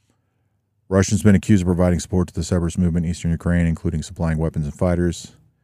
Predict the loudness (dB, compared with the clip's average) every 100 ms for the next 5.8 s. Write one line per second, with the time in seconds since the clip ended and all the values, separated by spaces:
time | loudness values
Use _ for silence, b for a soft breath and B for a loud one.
0 | _ _ _ _ _ -4 -2 -2 -2 -2
1 | -2 -4 -4 -4 0 2 2 0 -2 -4
2 | -8 -8 -6 -6 -6 -6 -4 -4 -6 -8
3 | -6 -6 -6 -8 -8 -6 -6 -6 -8 -8
4 | -2 0 0 -4 -16 _ _ _ _ _
5 | -10 -4 -4 -2 -2 0 0 -2